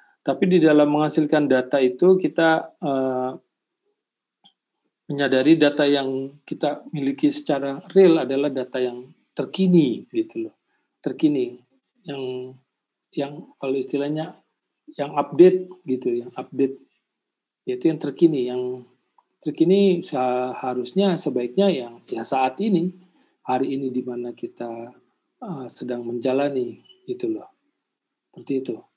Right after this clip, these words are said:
Berarti kondisi terkinilah yang kita bisa, eh, ketahui gitu. Itu lebih baik. Ya. Selain itu, data yang ada, data ya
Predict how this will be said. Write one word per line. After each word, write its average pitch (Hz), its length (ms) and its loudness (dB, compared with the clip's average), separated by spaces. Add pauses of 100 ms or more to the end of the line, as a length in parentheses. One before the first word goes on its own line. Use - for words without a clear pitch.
(360)
Berarti 139 400 4 (320)
kondisi 135 400 -2
terkinilah 147 640 -2
yang 131 160 -10
kita 131 320 -8
bisa, 123 560 -10 (480)
eh, 131 320 -12
ketahui 127 640 0 (240)
gitu. 120 160 -6
Itu 160 240 2
lebih 123 240 2
baik. 117 320 -4 (560)
Ya. 151 160 -10 (560)
Selain 180 400 6
itu, 247 480 6
data 156 240 2
yang 180 160 4
ada, 175 240 0
data 147 240 2
ya 143 320 2